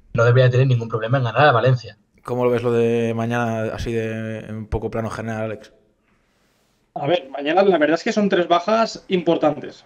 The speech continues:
Speaker 3: sobre todo porque Madrid llega en un momento en el de la, de la temporada que no le sobra a nadie. Ahora mismo
Speaker 1: Total.
Speaker 3: vamos muy justitos de todo, y tres tíos que se te caen del once son tres tíos que tampoco tienes en el banquillo. O sea, que es que el Madrid no va sobrado como para estar,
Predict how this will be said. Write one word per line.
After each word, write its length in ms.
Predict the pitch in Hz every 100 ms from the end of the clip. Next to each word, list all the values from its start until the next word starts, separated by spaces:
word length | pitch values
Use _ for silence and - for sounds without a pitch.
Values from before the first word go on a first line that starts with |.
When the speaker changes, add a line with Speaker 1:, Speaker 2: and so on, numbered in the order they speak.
| _
Speaker 3:
sobre 240 | - 151
todo 200 | 151 170
porque 200 | 190 175
Madrid 240 | 165 160 175
llega 120 | 170
en 40 |
un 60 | 170
momento 240 | 165 139
en 80 | 123
el 80 | 120
de 80 | 120
la, 400 | 117 113 113 110
de 80 | 127
la 100 | 127
temporada 600 | 131 139 143 185 202 -
que 180 | 156
no 100 | 147
le 80 | 170
sobra 300 | 170 170 175
a 40 | 170
nadie. 360 | 143 107 90 _ _ -
Ahora 160 | 139
mismo 220 | 156 170
Speaker 1:
Total. 180 | 175 120
Speaker 3:
vamos 120 | 151
muy 180 | 147 151 -
justitos 380 | - 151 147
de 120 | 143 139
todo, 400 | 160 185 226 _ _ _
y 380 | 147 143 139 135
tres 260 | 175 175 -
tíos 260 | 185 175
que 220 | 175 175 175
se 140 | 175
te 100 | 175
caen 260 | 180 175 170
del 180 | 165
once 380 | 180 196 240 240
son 160 | - 196
tres 180 | 175 175
tíos 180 | 175 170
que 100 | 170
tampoco 380 | 156 156 151
tienes 280 | 151 151 143
en 60 | 147
el 60 |
banquillo. 400 | 139 147 240 185
O 140 | - -
sea, 300 | - 104 104
que 100 | 131
es 80 | -
que 80 |
el 60 | 151
Madrid 240 | 147 151
no 120 | 185 220
va 180 | 185
sobrado 460 | - 156 143 139 135
como 200 | 139 135
para 160 | 135 131
estar, 460 | - 139 135 135